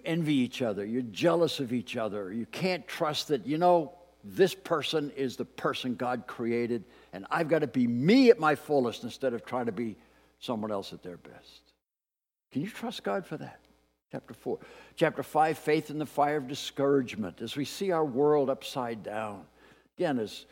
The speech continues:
Michael prayed this morning, some of the stuff that just doesn't make sense. You know, if you've discovered the problem with a rat race is how often the rats win. You say, "That's just not right.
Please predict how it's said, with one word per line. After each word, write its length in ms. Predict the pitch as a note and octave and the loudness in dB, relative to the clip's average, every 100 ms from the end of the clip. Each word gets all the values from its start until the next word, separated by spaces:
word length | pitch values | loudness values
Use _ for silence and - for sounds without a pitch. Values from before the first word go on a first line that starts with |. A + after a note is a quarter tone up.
| - - - | -20 -20 -4
Michael 280 | C3+ C3 A#2 | -2 0 -4
prayed 340 | - C#3+ C3 | 0 2 2
this 220 | A#2 - | 0 -6
morning, 300 | B2+ B2+ A#2+ | 0 0 0
some 220 | - E3 G#3+ | -2 -2 -2
of 60 | |
the 80 | D#3+ | -4
stuff 340 | - - F#3 | -6 -6 -8
that 120 | D#3+ - | -10 -12
just 200 | G3 - | -10 -6
doesn't 260 | G3+ G3 | -6 -6
make 200 | G3+ F#3+ | -10 -10
sense. 420 | - G#3 F#3+ - - - _ _ _ _ _ _ _ _ _ _ _ _ C#3+ | -12 -12 -12 -16 -20 -20 _ _ _ _ _ _ _ _ _ _ _ _ -8
You 60 | |
know, 120 | E3 | -6
if 140 | D#3+ - | -6 -4
you've 160 | D#3+ | -6
discovered 460 | - C#3 - F#3 F3 | -6 -8 -2 -2 0
the 80 | C#3 | -4
problem 380 | - G#3 A3+ G3 | -2 0 2 2
with 120 | C#3+ | 0
a 60 | |
rat 380 | B2+ C#3 G3+ F#3 | 0 -2 -4 -4
race 440 | B2+ A2+ A2+ - - | -6 -6 -6 -10 -10
is 140 | A#2+ | -8
how 180 | D3 D3 | -4 -2
often 280 | D#3 - C#3 | -2 -2 -4
the 80 | |
rats 360 | C3 D#3 C#3+ - | -4 -6 -6 -10
win. 380 | B2 G3 D3+ E2+ _ _ _ _ _ _ _ _ _ _ - | -8 -6 -6 -10 _ _ _ _ _ _ _ _ _ _ -14
You 100 | D#3 | -10
say, 160 | E3+ | -4
"That's 140 | F#3+ F#3 | -2 -2
just 180 | F#3 F#3+ | -2 2
not 200 | G3 E3+ | 2 4
right. 400 | G#3 A3 F#3+ | 2 2 0